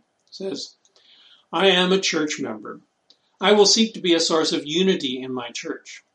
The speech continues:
I know there are no perfect pastors, staff, or other church members, but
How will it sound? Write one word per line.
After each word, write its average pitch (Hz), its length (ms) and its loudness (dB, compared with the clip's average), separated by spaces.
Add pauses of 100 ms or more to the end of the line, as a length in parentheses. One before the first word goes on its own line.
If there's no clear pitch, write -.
(120)
I 151 60 -8
know 165 240 0
there 165 140 0
are 151 80 2
no 147 240 2
perfect 139 500 -4
pastors, 139 760 -4
staff, 143 520 -6
or 160 180 0
other 156 180 -2
church 151 360 -6
members, - 540 -12 (600)
but 160 340 -4